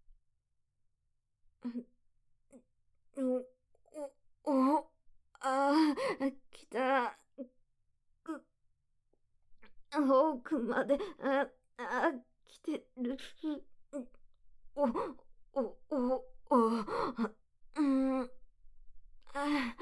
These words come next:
うん。全部入ったな。ぴっ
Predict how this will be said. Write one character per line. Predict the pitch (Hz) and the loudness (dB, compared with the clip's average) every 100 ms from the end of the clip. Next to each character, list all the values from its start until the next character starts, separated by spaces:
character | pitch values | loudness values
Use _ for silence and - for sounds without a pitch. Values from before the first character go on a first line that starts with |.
| 440 466 415 370 247 | -4 -2 -4 -4 -2
う | 196 226 | 2 4
ん。 | 240 - - 453 453 269 240 - - | 2 -4 -10 -8 -6 -4 -8 -10 -12
全 | 214 185 | -10 -8
部 | 180 | -10
入 | 190 180 | -10 -12
っ | - | -14
た | - | -16
な。 | - 196 - 320 - - - 269 - - _ - - 381 339 240 - | -10 -10 -10 -12 -14 -18 -18 -20 -20 -20 _ -20 -18 -16 -14 -16 -14
ぴ | |
っ | - | -14